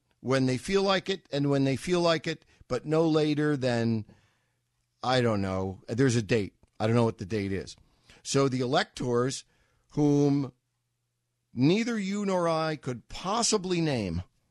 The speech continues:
and who are the electors in my state? <laughs> As if, as if I had any idea. The electors of your state and mine go meet somewhere and they cast their votes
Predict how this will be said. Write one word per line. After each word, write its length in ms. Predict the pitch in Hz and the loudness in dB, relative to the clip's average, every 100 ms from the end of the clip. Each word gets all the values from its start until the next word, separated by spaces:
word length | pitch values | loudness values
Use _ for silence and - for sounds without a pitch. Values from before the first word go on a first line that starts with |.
| _ _ _ _ _ _ _ _ _ _ _ _ - | _ _ _ _ _ _ _ _ _ _ _ _ -2
and 140 | 131 | 0
who 120 | 196 | 2
are 60 | 185 | 0
the 160 | 180 | 0
electors 540 | 151 160 - 127 113 104 | 0 0 -2 -4 -4 -2
in 100 | 110 | -2
my 180 | 107 104 | -2 -4
state? 360 | - 113 87 - | -6 -8 -8 -14
<laughs> 80 | _ | _
As 340 | - 480 466 480 494 | 2 4 4 4 2
if, 180 | 453 - _ _ _ _ - | -2 -12 _ _ _ _ -6
as 220 | 269 240 | -4 -4
if 360 | 277 302 247 - - | -2 0 0 -2 -8
I 140 | 220 | -4
had 220 | 220 226 226 | -2 -2 0
any 300 | 233 233 233 | 0 0 -2
idea. 480 | 233 220 269 185 - _ _ _ _ _ _ _ _ _ _ _ 139 | -2 -4 -2 -4 -6 _ _ _ _ _ _ _ _ _ _ _ -2
The 120 | 180 | 2
electors 580 | 175 208 - 196 190 160 | 2 0 -2 -2 0 -2
of 140 | 139 | -2
your 180 | 156 175 | -2 -2
state 340 | - 170 160 | -2 -2 -2
and 160 | 160 151 | -2 0
mine 460 | 147 135 127 131 - | 0 0 0 -2 0
go 200 | 151 160 | 0 2
meet 380 | 156 175 165 - | 0 -2 -2 -4
somewhere 680 | - 180 143 113 95 110 135 _ _ _ _ _ _ _ _ _ _ _ _ _ | -2 0 0 0 -2 -4 -8 _ _ _ _ _ _ _ _ _ _ _ _ _
and 160 | 139 139 | 0 2
they 140 | 147 | 0
cast 480 | - 147 143 139 - | -2 -2 0 -4 -4
their 160 | 151 | -4
votes 540 | 143 214 143 - - | -2 -4 -4 -6 -12